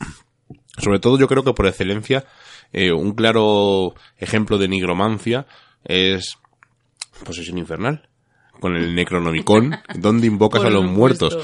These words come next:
Speaker 1: y sobre todo en la tercera parte, en El Ejército de las Tinieblas. Pero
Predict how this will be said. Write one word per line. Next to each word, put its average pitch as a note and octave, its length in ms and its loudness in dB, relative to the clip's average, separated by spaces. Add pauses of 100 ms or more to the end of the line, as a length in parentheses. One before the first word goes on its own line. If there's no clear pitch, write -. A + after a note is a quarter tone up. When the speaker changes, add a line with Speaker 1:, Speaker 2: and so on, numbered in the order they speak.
(180)
Speaker 1:
y A2 140 -2
sobre A#2+ 220 2
todo A2+ 280 2
en A2 80 0
la F2 80 0
tercera E2 340 -2
parte, F#2 340 0
en G2 100 0
El E2 60 -2
Ejército E2 300 -2
de E2 40 -2
las E2 140 -2
Tinieblas. D#2 440 -4 (880)
Pero E3+ 320 6